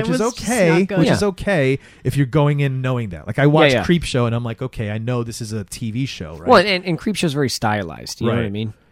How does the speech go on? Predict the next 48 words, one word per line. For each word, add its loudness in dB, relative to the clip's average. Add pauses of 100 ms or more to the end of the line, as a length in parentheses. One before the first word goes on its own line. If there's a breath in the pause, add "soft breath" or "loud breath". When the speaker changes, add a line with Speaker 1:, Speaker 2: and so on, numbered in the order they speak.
(120)
Speaker 1:
Uh, 0
and 4
this 2
is -2
very 6
stylized. -6
This -4
has -6
got 2
a 2
very 0
stylized -4
look 2
Speaker 3:
Yes, 6
Speaker 1:
to 2
Speaker 3:
but 6
Speaker 1:
it, -12 (100)
but 0
it's, -10
Speaker 3:
I 4
Speaker 1:
it's, -6
Speaker 3:
don't 4
Speaker 1:
it's -2
not 2
Speaker 3:
have 2
Speaker 1:
feature 2
film. -4 (180)
Speaker 3:
Yeah, 0
well, 0
uh, -18
sty-, 0
the -14
thing -6
with -2
Speaker 1:
Not 6
Speaker 3:
Creepshow 4 (160)
Speaker 1:
Hollywood, 6
Speaker 3:
being 2
Speaker 1:
Hollywood -4 (400)
Speaker 3:
stylized -2
Speaker 1:
feature -4
film, -2
let 2
me 0
Speaker 3:
is -2
Speaker 1:
say -10
that. -2
Speaker 3:
I, 2